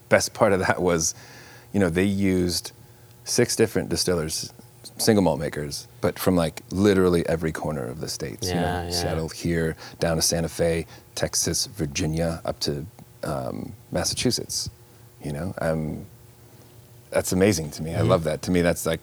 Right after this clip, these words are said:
Speaker 1: yeah, that's the brave new world. That's, you know, something we're looking forward to for sure. And then just more experimentation. I mean, we're, we're diving ourselves into more finishes. Obviously, always experimenting with different yeast strains.
Speaker 2: Yeah.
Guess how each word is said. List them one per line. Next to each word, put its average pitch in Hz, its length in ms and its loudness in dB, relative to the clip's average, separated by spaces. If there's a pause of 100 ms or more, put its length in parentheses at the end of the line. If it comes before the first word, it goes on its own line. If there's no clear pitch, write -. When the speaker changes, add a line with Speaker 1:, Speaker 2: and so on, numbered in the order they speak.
Speaker 1:
yeah, 85 220 0
that's 85 160 -4
the 87 80 -4
brave 80 220 2
new 80 120 0
world. 76 300 0
That's, - 380 -4
you 76 80 -4
know, 73 180 -6
something 80 220 -2
we're 80 100 0
looking 80 200 -4
forward 80 280 -4
to - 220 -8
for - 140 -8
sure. - 360 -4 (320)
And 104 100 6
then 110 120 6
just 107 180 2
more 104 120 6
experimentation. 95 840 0
I 69 60 -2
mean, 82 200 2
we're, 87 260 6
we're 90 140 6
diving 82 380 2
ourselves 82 400 0
into 82 180 -2
more 82 160 -2
finishes. 85 720 -2 (360)
Obviously, 80 360 -2
always 78 260 -4
experimenting 82 680 -4
with - 140 -10
different - 280 -8
yeast 85 220 0
strains. 80 580 -2
Speaker 2:
Yeah. 98 380 -2